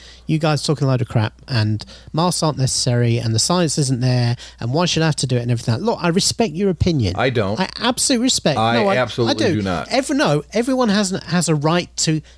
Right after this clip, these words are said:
Speaker 1: their own opinion.
Speaker 2: But that doesn't
Speaker 1: Whether
Speaker 2: mean I
Speaker 1: I
Speaker 2: have to
Speaker 1: agree with it or
Speaker 2: respect
Speaker 1: not.
Speaker 2: it. I don't
Speaker 1: But,
Speaker 2: respect it.
Speaker 1: well, I respect people's right to have their opinion. That's part of free speech. However, what I don't respect is people's, it, what they feel is their entitlement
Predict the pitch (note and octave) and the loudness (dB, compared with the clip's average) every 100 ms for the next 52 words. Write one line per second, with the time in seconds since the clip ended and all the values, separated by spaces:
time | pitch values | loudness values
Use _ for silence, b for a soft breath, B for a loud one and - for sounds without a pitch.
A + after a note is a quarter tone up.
0 | - D#3 D3+ D#3+ D3+ C#3+ B2+ - A#2+ A2+ | -4 -2 0 0 0 0 -2 0 0 0
1 | B2+ C#3 C#3 C#3+ C3 C3+ C3 B2+ B2 A#3+ | 0 0 2 0 2 2 2 2 2 0
2 | D4 B3+ G#3+ D#3+ C3 D2+ - B B B | 2 2 2 2 0 -2 -6 B B B
3 | B G#2+ D3+ G3 E3+ - - D#2 F#2+ - | B 0 2 2 0 0 -2 -2 -2 -2
4 | - - D#2+ G3+ A#3 G3+ G3 A2+ D#3+ A3 | -4 -18 -12 -2 2 2 -2 -6 -2 0
5 | A#3 - A#3+ F3 - G3+ F#3 D3 D#3+ D#3 | 0 0 -2 -4 -4 -2 0 2 0 2
6 | D#3 B2+ D#3+ C3 C#3+ C3 - C3+ A#2+ G#2+ | -2 0 -2 0 0 0 0 -2 -2 0
7 | C3 E3 - C#3+ C3 - C3+ B2 - B2+ | -2 -2 -2 -2 -2 -2 0 0 0 0
8 | G#2+ - D#3+ E3 G#3+ C#3 B2+ D3+ B2+ G3 | 0 -2 0 0 0 0 0 0 0 0
9 | A#3 C3+ - A2 G2+ - A#2 A#2+ - - | 0 -2 -2 -2 -4 -6 -2 -4 -6 -8
10 | - C#3+ C#3+ C3+ - B B B B B | -4 -2 0 0 -4 B B B B B
11 | - - - _ _ _ E3 - D3 - | -20 -20 -20 _ _ _ -20 -4 -4 0
12 | D3 D3 C#3 F3 F3+ D3+ C#3+ C3 - G#3 | 0 0 0 0 2 2 2 0 0 2
13 | A3+ C3 G#2 A2+ | 2 0 -2 -4